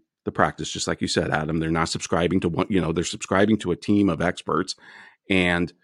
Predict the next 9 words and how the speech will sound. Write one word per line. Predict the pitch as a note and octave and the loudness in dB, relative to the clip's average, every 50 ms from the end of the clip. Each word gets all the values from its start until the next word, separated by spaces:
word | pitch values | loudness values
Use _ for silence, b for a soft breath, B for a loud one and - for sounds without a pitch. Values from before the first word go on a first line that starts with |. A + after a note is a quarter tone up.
| _ _ _ _ _ _ _ _ _ _ | _ _ _ _ _ _ _ _ _ _
whatever | - F2 D#2+ F#2 G#2+ A2+ C3+ A#2+ | -4 0 2 2 4 4 4 4
that | B2 A#2 A#2 A2 - - | 4 4 4 2 0 -4
patient | - G#2+ G2 G#2+ - - F#2+ - - - | -2 -2 -2 0 0 0 0 0 2 4
needs, | F#2 G#2+ G#2 D#2 D#2 E2 - - - - _ _ _ _ _ _ _ _ _ _ _ - | 6 6 6 6 4 0 -4 -8 -12 -16 _ _ _ _ _ _ _ _ _ _ _ 4
that | G#2 G#2 - | 4 4 6
the | - A2 G#2+ | 6 4 4
physician | - - - - G2+ F2 F2+ A#2+ D3 E3 - - D#3 D3 D3 | 4 0 2 2 2 6 8 8 8 8 6 6 6 6 6
can | D3 - - A#2 G2+ F2 - - | 4 2 2 2 2 2 2 6
do. | - C#3 C#3 G#2 E2+ D#2 - - D3+ | 10 12 12 12 10 8 6 4 2